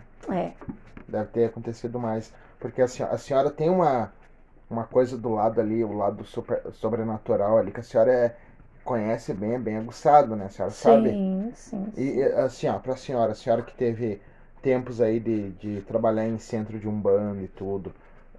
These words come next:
Speaker 2: ah, o que que a senhora tira desse episódio que o seu avô voltou à vida?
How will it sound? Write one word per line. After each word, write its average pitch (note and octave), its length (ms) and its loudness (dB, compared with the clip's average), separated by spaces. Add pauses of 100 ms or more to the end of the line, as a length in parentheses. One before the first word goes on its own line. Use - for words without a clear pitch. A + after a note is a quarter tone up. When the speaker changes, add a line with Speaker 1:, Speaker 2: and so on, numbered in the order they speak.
Speaker 2:
ah, G#2 360 4
o G2 60 0
que - 180 -8
que D3+ 80 0
a - 20 -2
senhora C3+ 460 -2 (840)
tira C#3+ 400 0
desse A2 260 -6
episódio G#2+ 580 -2
que - 80 -20
o - 40 -20
seu G2 120 -4
avô G2+ 160 -4
voltou G2 420 -2
à G2+ 60 2
vida? F#2 340 -6